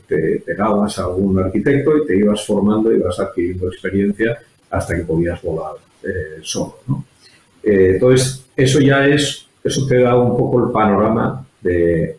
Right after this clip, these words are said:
de qué es lo que ocurre luego en la arquitectura. En Estados Unidos refleja, eh, toda una variedad,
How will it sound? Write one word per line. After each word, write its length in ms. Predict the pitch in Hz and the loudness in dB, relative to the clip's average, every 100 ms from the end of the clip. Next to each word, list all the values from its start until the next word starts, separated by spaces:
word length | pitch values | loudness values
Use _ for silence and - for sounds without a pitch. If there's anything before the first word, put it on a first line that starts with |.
| - | -6
de 440 | 87 82 82 80 - | -4 -2 -4 -6 0
qué 140 | 131 | 4
es 140 | 131 | 4
lo 120 | 135 - | 4 2
que 60 | |
ocurre 360 | 98 110 98 92 | 0 -2 0 0
luego 280 | 90 87 82 | 0 0 -2
en 60 | |
la 60 | 78 | -4
arquitectura. 540 | - - _ - - - _ _ _ _ _ _ _ - | -10 -18 _ -20 -18 -18 _ _ _ _ _ _ _ -4
En 100 | 95 | -2
Estados 320 | 95 101 101 | 0 2 2
Unidos 600 | 107 110 127 131 - - _ _ _ | 2 4 4 2 -2 -10 _ _ _
refleja, 960 | 98 92 90 98 95 101 101 104 - - - | -4 -2 -2 -2 -2 0 0 0 -4 -10 -2
eh, 380 | 98 90 90 92 | 2 2 2 2
toda 240 | 127 110 | 4 4
una 100 | 95 | 2
variedad, 460 | 87 80 80 - | 2 2 0 -2